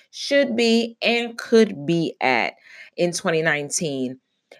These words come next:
Also, I have mentioned before how fast that video content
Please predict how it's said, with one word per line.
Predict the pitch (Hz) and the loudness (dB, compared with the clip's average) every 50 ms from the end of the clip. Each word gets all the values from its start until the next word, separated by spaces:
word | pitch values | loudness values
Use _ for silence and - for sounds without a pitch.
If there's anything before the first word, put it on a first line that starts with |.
| _ _ _ _ | _ _ _ _
Also, | - 240 247 277 262 262 - 269 233 226 233 233 226 - - - | 4 4 4 2 0 0 2 4 4 4 4 2 0 -4 -2 0
I | 160 185 214 240 | 2 2 2 2
have | 226 196 | 0 0
mentioned | 202 190 185 196 - 190 170 | 0 0 0 -2 -2 -2 -2
before | 185 180 - - 196 190 196 202 | -4 -4 -2 0 2 2 2 2
how | 202 190 190 180 180 190 185 | 0 -2 -2 0 0 0 -2
fast | 185 - 185 175 170 160 170 170 - - | -4 -4 -4 -2 -2 -2 -2 -6 -4 -4
that | 165 143 127 - - 131 | -2 -2 -2 -4 -8 -2
video | 139 190 208 214 190 156 143 139 131 | 0 0 2 4 4 2 2 0 -2
content | - - - 196 214 220 214 220 - 165 156 139 | -8 -10 -6 -4 -4 -2 -4 -4 -6 -8 -8 -8